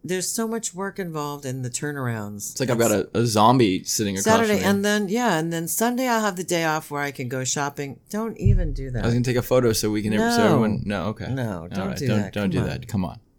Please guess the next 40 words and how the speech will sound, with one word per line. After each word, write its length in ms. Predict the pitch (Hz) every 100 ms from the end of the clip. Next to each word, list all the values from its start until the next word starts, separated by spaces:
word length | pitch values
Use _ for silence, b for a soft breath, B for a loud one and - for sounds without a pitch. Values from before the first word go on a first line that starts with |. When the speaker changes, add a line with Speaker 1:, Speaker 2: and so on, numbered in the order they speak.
| _
Speaker 2:
come 160 | 92 69
on 100 | 52
now. 140 | 50 107 b b b b b b b -
Speaker 1:
And 120 | 147
Speaker 2:
All 60 |
right, 40 | 120
so 60 | 104
Speaker 1:
Sun- 80 | -
Speaker 2:
Saturday 320 | 135 139 139
you're 100 | 139
gonna 100 | 127
go 80 | 127
shopping. 560 | 131 104 101 98 104 156
Speaker 1:
No, 440 | 220 233 147 120
Sa-, 300 | 120 - 185
Saturday 420 | 120 202 220 240 240
I'm 140 | 233
working. 560 | 214 247 247 151 101 -
Sunday 460 | - 202 233 208
I'll 120 | 156
go 160 | 123 123
shopping 400 | 123 127 123 123
for 140 | 123
my 220 | 127 131 135
mom, 480 | 151 135 127 175 - B B B -
and 140 | 147
I'll 160 | 143 120
do 160 | 156
her 120 | 180
meds. 560 | 165 143 135 156 170 - -
Speaker 2:
Oh, 100 | 147
so 140 | 147 151
that 60 |
Speaker 1:
and 40 | 160
Speaker 2:
was 120 | 147
another 180 | 165 170
thing 140 | 135
that 160 | 107 98
recently 320 | 110 101 107
happened. 460 | 104 92 101 120